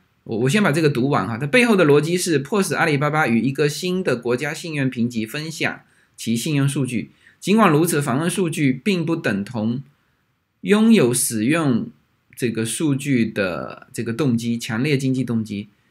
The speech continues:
而没收 <clears throat> 金融科技的数据对于鼓励技术进一步，呃，进行这个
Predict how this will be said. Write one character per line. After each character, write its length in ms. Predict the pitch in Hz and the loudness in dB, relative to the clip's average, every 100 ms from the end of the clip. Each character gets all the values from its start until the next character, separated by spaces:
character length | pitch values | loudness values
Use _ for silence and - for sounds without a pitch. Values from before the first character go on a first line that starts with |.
| _ _ - | _ _ -6
而 160 | 131 | 0
没 300 | 165 233 208 | 2 4 4
收 520 | 202 196 196 202 196 - - 196 | 4 4 6 6 2 -8 -2 2
<clears throat> 260 | 160 131 143 | 2 2 0
金 200 | 190 202 | 0 2
融 280 | 156 131 139 | 2 2 2
科 180 | 185 | 0
技 380 | 180 185 143 - - _ _ _ | 0 0 0 -2 -8 _ _ _
的 160 | 120 113 | -4 -4
数 260 | - 175 | -2 -2
据 160 | 147 147 | 0 0
对 180 | 151 139 | 2 0
于 60 | |
鼓 220 | 131 113 107 | 0 -2 -2
励 160 | 147 | -2
技 160 | 143 165 | -2 -4
术 300 | 143 139 - | -2 -4 -2
进 220 | 160 170 | -4 0
一 80 | 143 | 0
步， 320 | 131 123 - - _ _ _ _ _ _ _ | 2 0 -2 -10 _ _ _ _ _ _ _
呃， 580 | - 104 95 87 76 67 | -10 -6 -6 -8 -8 -10
进 240 | - 151 | -4 0
行 540 | 135 117 107 110 117 - _ _ _ _ - | 0 0 0 0 -2 -4 _ _ _ _ -10
这 140 | 127 | -8
个 600 | 113 113 98 82 60 50 | -4 -4 -4 -6 -8 -14